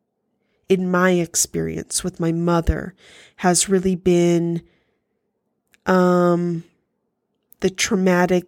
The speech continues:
dissociative dimension. Um, my mother is someone who is very isolated.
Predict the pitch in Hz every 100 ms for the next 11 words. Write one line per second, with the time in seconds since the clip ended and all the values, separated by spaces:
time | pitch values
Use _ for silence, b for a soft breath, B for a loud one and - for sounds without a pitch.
0 | - - 175 - 170 165 185 160 151 -
1 | 170 160 - - - 185 _ _ _ _
2 | _ _ _ _ _ _ _ _ _ _
3 | _ _ - 180 175 175 175 175 175 180
4 | - - 180 180 180 185 185 185 185 175
5 | - 175 175 175 175 175 - 180 175 170
6 | 170 170 - 165 175 175 170 190 - 165
7 | 170 190 190 202 247 262